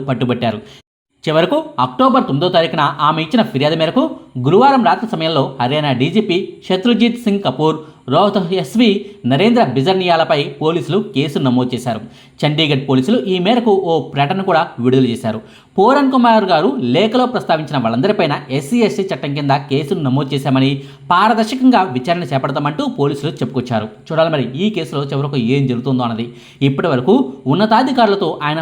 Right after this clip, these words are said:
పోరాటం చేశారు, పోరాడి మరీ అలసిపోయారు. ఇప్పుడు ఆయన భార్య అమ్నిత్ గారు ఓవైపు ఉద్యోగ నిర్వహణను చూసుకుంటూ, మరోవైపు కుటుంబ భారాన్ని మోస్తూ, ఇద్దరు కూతుళ్ల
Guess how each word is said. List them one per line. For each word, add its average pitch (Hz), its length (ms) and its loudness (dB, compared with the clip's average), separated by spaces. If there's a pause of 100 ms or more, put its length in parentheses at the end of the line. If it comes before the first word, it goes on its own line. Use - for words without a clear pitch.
(140)
పోరాటం 131 420 2
చేశారు, 110 280 -6 (240)
పోరాడి 151 420 2
మరీ 170 140 0 (240)
అలసిపోయారు. 120 640 -2 (200)
ఇప్పుడు 135 180 -2
ఆయన 120 160 -2 (100)
భార్య 165 320 0
అమ్నిత్ 165 300 -2
గారు 143 180 2 (260)
ఓవైపు 190 580 2 (180)
ఉద్యోగ 139 440 2
నిర్వహణను 170 500 2
చూసుకుంటూ, 131 380 2 (360)
మరోవైపు 220 680 4
కుటుంబ 196 240 -2
భారాన్ని 185 360 2
మోస్తూ, 143 600 0 (140)
ఇద్దరు 170 260 4
కూతుళ్ల 254 320 0